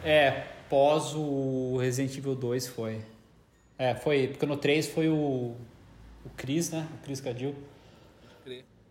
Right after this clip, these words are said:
Speaker 2: Eu lembro de
Speaker 1: Foi
Speaker 2: comprar as Nintendo
Speaker 1: é.
Speaker 2: World, cara, a revista e ver o Leon, falar, "Nossa, o Leon é muito louco", mas eu nunca tive coragem de jogar um Resident Evil.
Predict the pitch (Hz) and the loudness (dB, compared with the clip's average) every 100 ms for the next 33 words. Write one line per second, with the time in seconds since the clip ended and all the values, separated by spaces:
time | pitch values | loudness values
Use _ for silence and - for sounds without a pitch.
0 | _ 139 156 185 202 - 156 151 165 170 | _ -4 -4 -4 -8 6 8 10 8 6
1 | 180 185 185 190 185 135 139 196 170 139 | 2 0 -2 0 2 4 4 2 -2 -6
2 | 120 113 139 113 131 147 - 156 139 156 | -4 -4 -6 -6 -8 -8 -10 -14 -12 -8
3 | 170 143 123 131 143 131 135 147 143 - | -8 -6 -6 -6 -10 -12 -16 -12 -12 -10
4 | 139 139 175 180 - 190 127 - 139 139 | -10 -8 -8 -10 -8 -6 -6 -4 -6 -4
5 | 139 190 196 196 185 135 123 123 120 117 | -6 -8 -10 -8 -6 -4 -4 -6 -10 -12
6 | 107 123 117 113 - 117 117 | -12 -16 -14 -14 -14 -16 -18